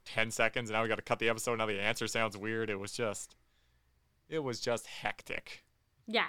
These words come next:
Speaker 2: it was a, I mean, it was a lot of work, too, and, I mean, that's why we didn't even think about doing video until the last fifteen episodes, because we were like,
Speaker 1: Yeah.
Speaker 2: "Okay, we can finally maybe do this." <laughs>
Speaker 1: Yeah, the audio started working, um, but, you know,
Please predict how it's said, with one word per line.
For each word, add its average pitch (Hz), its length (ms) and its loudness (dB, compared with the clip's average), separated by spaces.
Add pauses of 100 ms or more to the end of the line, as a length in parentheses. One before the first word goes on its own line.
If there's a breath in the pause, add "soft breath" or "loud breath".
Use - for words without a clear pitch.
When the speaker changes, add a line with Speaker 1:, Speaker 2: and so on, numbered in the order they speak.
Speaker 2:
it 294 60 4
was 415 140 2
a, 339 360 0
I 302 40 2
mean, 359 160 0
it 381 120 0
was 381 140 -2
a 440 120 2
lot 392 240 4
of 233 100 -4
work, 311 340 2
too, 349 240 2
and, 208 120 -2
I 220 80 0
mean, 226 120 -2
that's - 180 -2
why 359 100 4
we 294 120 -2
didn't 262 140 -2
even 240 180 -4
think 262 240 -2
about 214 220 0
doing 208 260 -2
video 185 500 0
until 190 360 -2
the 190 120 -2
last 185 480 2 (500 soft breath)
fifteen 208 460 -2
episodes, 285 640 0
because 226 300 -4
we 196 80 -2
were 202 60 2
like, 202 120 2
Speaker 1:
Yeah. 196 100 0 (280 loud breath)
Speaker 2:
"Okay, 233 720 2 (300 loud breath)
we 240 140 2
can 285 200 6
finally 214 580 4
maybe 240 420 8
do 311 240 12
this." 220 260 6
<laughs> - 680 2
Speaker 1:
Yeah, 104 200 4
the 98 100 0
audio 117 340 4
started 117 360 2
working, 123 600 0
um, 101 340 -2
but, 107 200 0 (280)
you 175 80 -4
know, 214 140 4